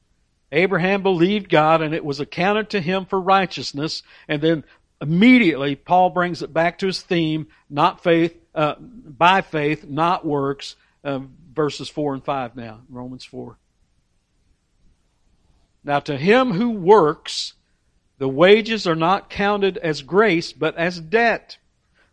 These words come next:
But to him who does not work, but believes on him who justifies the ungodly, his faith is accounted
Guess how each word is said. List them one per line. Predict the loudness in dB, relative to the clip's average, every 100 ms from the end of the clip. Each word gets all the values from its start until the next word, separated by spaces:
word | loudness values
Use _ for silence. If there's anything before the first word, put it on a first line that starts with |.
| -4
But | -4
to | -2 -2
him | 2 2 2
who | -2
does | -4 2 2 2 -2
not | 0 -2 0
work, | 0 0 -2
but | -4 -2
believes | -2 -2 -2 -2
on | -2 -2
him | -4 -4 -4
who | -8
justifies | -4 -2 -2 -4 -4 -2 -2 -4
the | -6
ungodly, | -6 -4 -2 0 0 -4 -6 -12 _
his | -2 -2 -2
faith | -4 -2 -2 -4
is | -8
accounted | -10 -8 -8 -6 -8